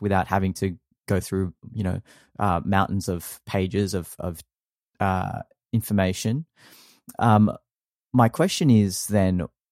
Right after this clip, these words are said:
what was the trigger to, I guess, create this,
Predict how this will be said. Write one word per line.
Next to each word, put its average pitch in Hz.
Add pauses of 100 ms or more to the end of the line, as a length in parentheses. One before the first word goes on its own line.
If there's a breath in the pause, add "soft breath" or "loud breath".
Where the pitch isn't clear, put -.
(1300)
what 113
was 113
the 101
trigger 101 (100)
to, 95 (1800)
I 107
guess, 98 (760)
create 95 (320)
this, -